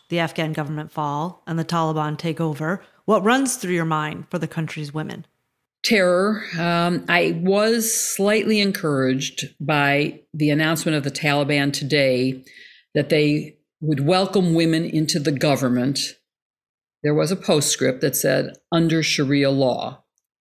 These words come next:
Speaker 2: And as someone who worked in Pakistan and had to do negotiating under Sharia law, I understand the restrictions and what that means. But it do-,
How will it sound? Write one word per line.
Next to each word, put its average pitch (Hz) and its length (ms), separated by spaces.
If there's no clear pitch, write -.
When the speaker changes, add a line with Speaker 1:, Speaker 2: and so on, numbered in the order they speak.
Speaker 2:
And 151 260
as 151 100
someone 160 220
who 170 80
worked 170 300
in 180 80
Pakistan 143 960
and 139 260
had 139 280
to 135 440
do 139 560
negotiating 143 840
under 151 320
Sharia 139 420
law, 135 560
I 156 140
understand 156 600
the 151 80
restrictions 151 920
and 147 100
what 143 180
that 151 220
means. 143 600
But 190 120
it 202 160
do-, 233 360